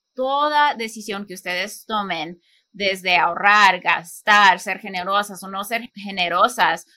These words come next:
son decisiones espirituales, aunque no las veamos así, pero en sí son, ah, porque están otra vez avanzando el reino o están contribuyendo a,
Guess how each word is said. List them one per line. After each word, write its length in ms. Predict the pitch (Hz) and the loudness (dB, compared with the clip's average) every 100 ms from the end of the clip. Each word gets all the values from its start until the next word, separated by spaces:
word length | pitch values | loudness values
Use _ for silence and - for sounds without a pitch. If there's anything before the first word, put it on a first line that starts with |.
| _ | _
son 240 | - 254 | -6 -4
decisiones 640 | 277 349 339 294 254 294 - | -4 -8 -10 -8 -8 -8 -8
espirituales, 920 | 190 - - 202 175 - 220 220 180 | -10 -12 -18 -18 -18 -2 4 4 4
aunque 220 | - 202 | 0 -2
no 140 | 220 262 | 0 2
las 200 | 320 302 | 2 0
veamos 440 | 226 185 214 247 | 0 0 -2 -4
así, 340 | 196 190 202 240 | -6 -6 -12 -6
pero 200 | 185 165 | -4 -2
en 120 | 147 | -4
sí 220 | 175 226 | -8 -10
son, 480 | 233 196 190 170 - _ _ _ | -8 -4 -2 -2 -6 _ _ _
ah, 300 | 190 175 170 | 2 2 2
porque 580 | 196 180 190 180 - - | -4 -10 -6 -6 -6 -8
están 480 | 175 - 208 202 214 - | -10 -4 0 0 -2 -8
otra 260 | 196 196 | -6 -2
vez 200 | 190 180 - | -2 -2 2
avanzando 640 | 190 180 180 262 277 339 | 2 4 2 2 2 0
el 160 | - 285 | -2 -2
reino 320 | 311 320 339 370 - | -2 -2 -2 -4 -4
o 240 | - 208 190 | -6 -4 -4
están 680 | 185 - 214 220 226 226 _ _ | -4 -4 -2 0 -2 -6 _ _
contribuyendo 840 | 220 220 233 208 214 226 240 254 | -10 -6 -8 -8 -4 -4 -2 0
a, 640 | 254 - 175 175 185 170 147 | 2 4 4 4 2 0 -4